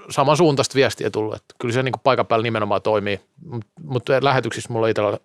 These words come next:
se ongelma, että mä en oikein pysty katsoa niitä. Niitä sillä lailla se kuvakulma on vähän liian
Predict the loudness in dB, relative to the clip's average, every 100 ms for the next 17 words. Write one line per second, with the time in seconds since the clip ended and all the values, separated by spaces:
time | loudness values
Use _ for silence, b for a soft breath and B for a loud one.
0 | _ -4 -2 -2 -6 -2 -2 -2 -4 -10
1 | -6 -6 -4 -8 -6 -12 -14 _ b b
2 | b b b -8 -6 -2 0 0 -2 -4
3 | -4 -2 -2 -2 -2 -2 -2 -4 -6